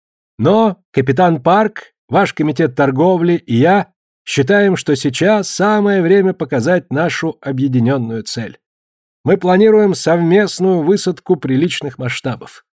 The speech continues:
Основная цель — поднять не менее миллиона тонн воды и такое же количество металлических руд.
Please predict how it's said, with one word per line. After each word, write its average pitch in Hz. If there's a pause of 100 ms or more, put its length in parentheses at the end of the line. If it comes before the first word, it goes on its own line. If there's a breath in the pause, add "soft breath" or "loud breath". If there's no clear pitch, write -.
(420)
Основная 175
цель — 208
поднять 180
не 170
менее 196
миллиона 190
тонн 208
воды 180 (220)
и 170
такое 185
же 180
количество 180
металлических 143
руд. 104